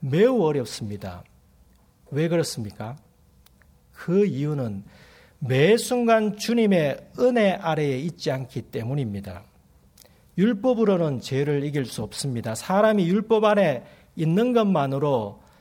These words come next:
죄를 이길 수 없기에 예수님께서 이 땅에 오셨습니다. 예수님의 보혈의 은혜 아래 있을 때에 죄를 이길 수 있습니다. 유한한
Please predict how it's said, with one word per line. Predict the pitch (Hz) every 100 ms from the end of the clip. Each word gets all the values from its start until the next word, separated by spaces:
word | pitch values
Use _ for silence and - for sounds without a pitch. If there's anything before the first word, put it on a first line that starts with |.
| _ _ _
죄를 | - 139 156 180 180 151 -
이길 | 233 240 214
수 | 208
없기에 | 131 - 139 123 107
예수님께서 | 120 170 220 202 147 127 - 143 156 175 -
이 | 156
땅에 | - 147 131 117 95 92
오셨습니다. | 127 135 - - 113 95 95 90 - _ _ _ _ - _ 160
예수님의 | 202 226 233 214 190 185
보혈의 | 147 175 196 196 170 135 - -
은혜 | 226 226 190
아래 | 180 165
있을 | 135 120 233 240 -
때에 | 185 151 127 131 151 - _ - _ _
죄를 | - - 120 123 135 127 156
이길 | 143 113
수 | - 113 98
있습니다. | - - 113 104 95 95 _ _ _ _
유한한 | 135 151 156 175 180 143 107 98